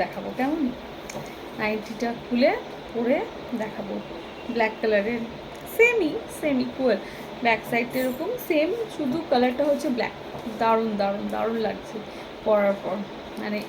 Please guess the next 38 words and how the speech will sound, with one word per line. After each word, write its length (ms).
এটা 160
পিঙ্কিশ, 440
আর 140
ওটা 200
এখন 140
ভাঙিও 360
নি, 80
কী 160
হবে 200
এক্ষুনি 360
ভেঙে? 200
এটা 220
ভেঙেছি, 380
আরও 120
বাকি 160
অনেক, 160
অনেক, 140
অনেক 220
নাইটি, 260
আর 140
বাকি 220
নাইটি 300
সব 160
বাড়িতে 360
পড়ে 160
আছে, 200
চারটি, 340
চারটি 280
নাইটি। 320
তো 80
দেখা 260
যাক, 160
ওটা 180
এখন 120
ভাঙবো 280
না, 40
কিছুদিন 300
পর 120